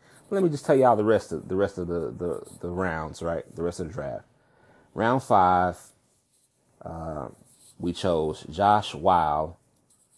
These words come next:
tight end from Cincinnati. He's cool. Uh, you know, he, he looks like he's gonna be decent, you know, for us. Round six, we chose Jalen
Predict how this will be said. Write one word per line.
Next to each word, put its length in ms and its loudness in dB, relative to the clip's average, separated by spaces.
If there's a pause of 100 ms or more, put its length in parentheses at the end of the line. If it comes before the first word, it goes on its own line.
(360)
tight 200 2
end 160 -2
from 100 -12
Cincinnati. 540 -8 (1300)
He's 160 0
cool. 360 -4 (360)
Uh, 200 0
you 120 -2
know, 140 -4
he, 160 0 (600)
he 60 4
looks 240 4
like 140 4
he's 180 0
gonna 160 -4
be 160 -2
decent, 460 -2 (220)
you 80 -6
know, 100 -6
for 220 -2
us. 320 -4 (1500)
Round 300 0
six, 640 -4 (1400)
we 120 -6
chose 640 -6
Jalen 600 -2